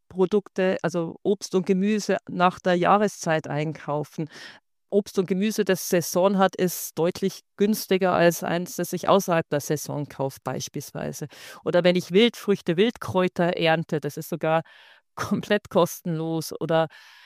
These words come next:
ich kann auf Wochenmärkten einkaufen oder in Unverpacktläden wirklich nur die Menge nach Bedarf,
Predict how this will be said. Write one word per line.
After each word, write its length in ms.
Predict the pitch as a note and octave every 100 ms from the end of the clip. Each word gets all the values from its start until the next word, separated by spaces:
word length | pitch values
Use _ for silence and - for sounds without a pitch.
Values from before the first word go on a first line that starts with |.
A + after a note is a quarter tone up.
| -
ich 140 | F3+
kann 180 | - G3
auf 200 | G#3 G3
Wochenmärkten 680 | G3+ - G#3+ F#3 F#3 - F3+
einkaufen 960 | F3+ E3+ F3 - E3 E3+ E3+ - E3+
oder 240 | E3+ F3 F#3
in 80 | G3
Unverpacktläden 1300 | A#3+ B3+ G#3 - F#3+ F3+ - F3 F3 F3+ F3 E3+ -
wirklich 440 | F#3 G3 G3+ F#3+
nur 140 | G3+ G3
die 200 | G3+ G3+
Menge 480 | F3+ G#3+ G#3 F3+ E3+ _ _
nach 380 | F3 E3+ F#3+ -
Bedarf, 720 | F#3 F3+ E3 G3+ A#3 - -